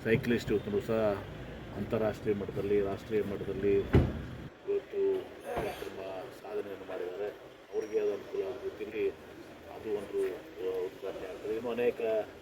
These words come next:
ಕಾರ್ಯಕ್ರಮಗಳಿದ್ದಾವೆ, ಅವನ್ನು ಕೂಡ ಇವತ್ತು ಉದ್ಘಾಟನೆ ಆಗ್ತದೆ. ಇನ್ನೊಂದು ಹದಿನೈದು ಕೋಟಿ ರೂಪಾಯಿ ಬೇಕಾಗ್ತದೆ. ಅದನ್ನು ಕೂಡ ನಾನೇ ಗೃಹ ಮಂತ್ರಿ ಇದ್ದಾಗ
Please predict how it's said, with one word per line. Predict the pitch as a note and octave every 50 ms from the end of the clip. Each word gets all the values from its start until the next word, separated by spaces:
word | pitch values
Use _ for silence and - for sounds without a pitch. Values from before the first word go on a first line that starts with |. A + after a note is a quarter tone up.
| - - - - - - - G#2+
ಕಾರ್ಯಕ್ರಮಗಳಿದ್ದಾವೆ, | G#2 G#2 G#2 - G#2+ G#2 F#2+ - G2+ G2 G2 G#2 G2+ G#2
ಅವನ್ನು | A2+ - - - - - - - - - - - - - - G2 G2 G#2 G2+ -
ಕೂಡ | - G2+ G2+ G2+ F#2+ - - - - -
ಇವತ್ತು | G2 - - G2
ಉದ್ಘಾಟನೆ | - - F2 F#2+ - - - -
ಆಗ್ತದೆ. | - - - - - - - - - - - - -
ಇನ್ನೊಂದು | - A#2 C3 C3 A#2+
ಹದಿನೈದು | A#2+ A#2 B2+ B2+ A#2+ A2 -
ಕೋಟಿ | A#2 -
ರೂಪಾಯಿ | - - - A#2 G#2 G2 -
ಬೇಕಾಗ್ತದೆ. | - G2+ - G#2 F#2 - - - - - - - - -
ಅದನ್ನು | - A2+ A#2+ A2+
ಕೂಡ | - A#2+
ನಾನೇ | A#2 A2 G#2 A2 A#2 A#2
ಗೃಹ | A2 A#2 A2+ A2
ಮಂತ್ರಿ | G#2+ A2+ G#2+ - A2
ಇದ್ದಾಗ | G#2+ - A2+ A2 A2